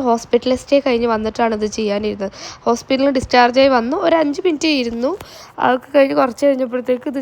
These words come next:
ചെയ്യാൻ, ആ, തുടങ്ങി. കാരണം എന്താണെന്ന് വെച്ചിട്ടുണ്ടെങ്കിൽ, ആ, ഇത് ലാസ്റ്റ് മിനിറ്റ് ഓർഡറാണ്. അപ്പോൾ നമുക്ക് അവരും, ആ, ഓർഡർ കൺഫേം ചെയ്യാൻ കുറച്ച് ടൈം എടുത്തോണ്ട് തന്നെ നമുക്കത്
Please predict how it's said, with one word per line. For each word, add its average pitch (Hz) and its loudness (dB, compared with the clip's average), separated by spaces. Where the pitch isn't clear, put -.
ചെയ്യാൻ, 269 -2
ആ, - 0
തുടങ്ങി. 220 -2
കാരണം 226 0
എന്താണെന്ന് 254 2
വെച്ചിട്ടുണ്ടെങ്കിൽ, 233 -2
ആ, - 6
ഇത് 220 4
ലാസ്റ്റ് 226 2
മിനിറ്റ് 262 0
ഓർഡറാണ്. 226 2
അപ്പോൾ 226 -6
നമുക്ക് 226 -4
അവരും, 240 2
ആ, - 6
ഓർഡർ 220 2
കൺഫേം 240 -2
ചെയ്യാൻ 254 -2
കുറച്ച് 233 -6
ടൈം 220 -2
എടുത്തോണ്ട് 226 -4
തന്നെ 233 -6
നമുക്കത് 220 -4